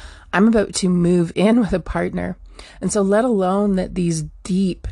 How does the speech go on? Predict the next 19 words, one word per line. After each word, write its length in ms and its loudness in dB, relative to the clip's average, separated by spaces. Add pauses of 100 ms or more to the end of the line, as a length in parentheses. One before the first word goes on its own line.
these 260 0
really 280 2
deep 580 0
archetypal 760 -2
Gemini, 640 -2 (560)
um, 220 2
sorry, 400 0
eighth 240 2
house 400 -4
things, 560 -2 (260)
which 160 -4
are 100 0
Scorpio 440 -4
things, 300 -4
by 160 -2
the 120 4
way, 280 0 (400)
are 180 2
happening. 680 0